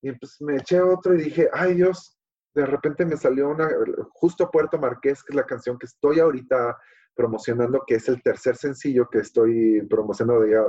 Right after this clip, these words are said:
de esto. Me salió algo como cumbioso, con reggaetón, con pop, cosas que yo en la vida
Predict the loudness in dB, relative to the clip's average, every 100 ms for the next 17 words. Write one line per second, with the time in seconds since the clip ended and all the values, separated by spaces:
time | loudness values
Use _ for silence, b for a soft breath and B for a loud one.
0 | -4 -12 0 0 0 0 0 0 -10 b
1 | b b b b _ _ _ -6 -4 0
2 | 2 2 0 -4 -4 -4 -4 -2 2 2
3 | 2 -4 -6 -8 -4 -2 -2 0 -2 -2
4 | -6 -2 0 0 0 -12 -12 -6 -2 0
5 | 2 2 2 0